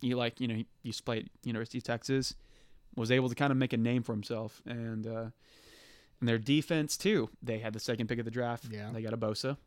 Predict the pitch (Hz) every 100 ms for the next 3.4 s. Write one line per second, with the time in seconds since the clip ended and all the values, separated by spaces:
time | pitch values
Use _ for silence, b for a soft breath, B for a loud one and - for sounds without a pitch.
0 | _ 107 101 101 123 165 _ 117 143 110
1 | 107 135 - - 110 107 156 - 113 107
2 | - 131 165 120 - - - _ - -
3 | - - - 175